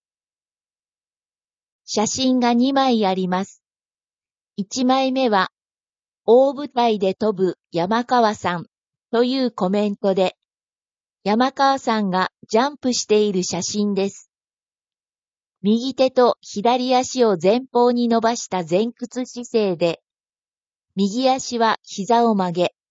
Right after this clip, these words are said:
左手は肘を軽く曲げ、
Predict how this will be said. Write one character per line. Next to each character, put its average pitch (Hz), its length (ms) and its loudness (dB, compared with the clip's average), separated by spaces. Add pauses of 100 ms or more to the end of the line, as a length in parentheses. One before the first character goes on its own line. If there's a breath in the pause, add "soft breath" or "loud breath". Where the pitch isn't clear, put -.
(500)
左 240 420 -4
手 254 160 -2
は 240 220 -2 (360)
肘 240 340 -2
を 240 120 2
軽 247 280 -6
く 220 180 -4
曲 196 160 -4
げ、 185 220 -4